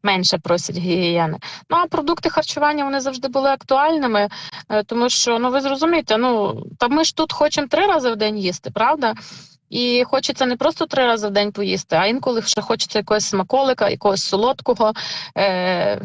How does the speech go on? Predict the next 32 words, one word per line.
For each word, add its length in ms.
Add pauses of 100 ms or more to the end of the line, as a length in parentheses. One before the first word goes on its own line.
ще 180
чогось 220
смачненького, 760
як 180
вони 140
кажуть, 460
да? 220 (240)
Або 180
от 140
навіть, 320
ну, 60
такий 320
самий 460
елементарний, 960 (320)
я 100
не 80
скажу, 220
що 120
це 100
якась 260
проблема, 560
але 280
от 180
так 220
от 100
просили 420
хлопці, 400
кажуть, 320
"Тань, 280
привези 420
домашнього 600
укропу". 520